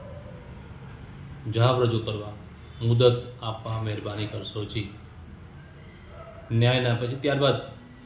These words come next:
વધુ લીટીમાં લખવાનું, ન્યાયના હિતમાં અરજ મંજૂર કરવા મહેરબાની કરશો જી. તારીખ, સ્થળ,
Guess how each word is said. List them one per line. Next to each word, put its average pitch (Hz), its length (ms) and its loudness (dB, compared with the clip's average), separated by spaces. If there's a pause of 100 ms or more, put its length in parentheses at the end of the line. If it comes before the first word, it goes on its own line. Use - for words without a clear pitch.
(120)
વધુ 135 200 6
લીટીમાં 117 320 6
લખવાનું, 104 340 0 (400)
ન્યાયના 135 460 6
હિતમાં 113 420 2 (1300)
અરજ 127 280 6
મંજૂર 117 380 6
કરવા 107 280 2
મહેરબાની 98 320 -4
કરશો 98 340 -10
જી. 107 180 -6 (680)
તારીખ, 110 360 0 (1080)
સ્થળ, 117 360 4